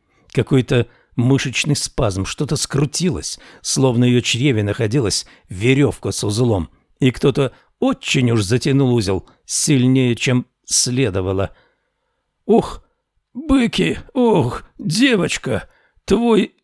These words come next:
зад, твой зад, теперь трава!»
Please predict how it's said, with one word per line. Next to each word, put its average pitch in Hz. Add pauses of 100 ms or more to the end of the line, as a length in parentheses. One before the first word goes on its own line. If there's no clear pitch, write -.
зад, 170 (380)
твой 156 (120)
зад, 113 (440)
теперь 110
трава!» 104